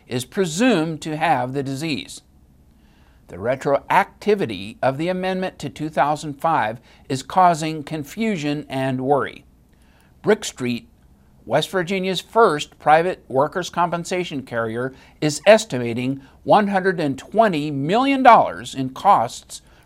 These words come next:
related to this amendment. The U S Department of Labor said the legislation will only affect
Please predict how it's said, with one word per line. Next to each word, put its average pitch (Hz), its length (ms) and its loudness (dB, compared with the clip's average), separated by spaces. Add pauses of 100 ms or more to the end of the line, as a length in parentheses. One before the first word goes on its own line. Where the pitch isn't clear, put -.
related 165 560 4
to 147 380 -2
this 135 280 -4
amendment. 151 500 -4 (1000)
The 92 80 -12
U 120 180 -2
S 143 80 0
Department 156 500 -2
of 143 140 -2
Labor 202 400 4
said 135 500 -4 (260)
the 139 120 -2
legislation 185 800 4
will 202 220 4
only 220 400 6
affect 185 520 4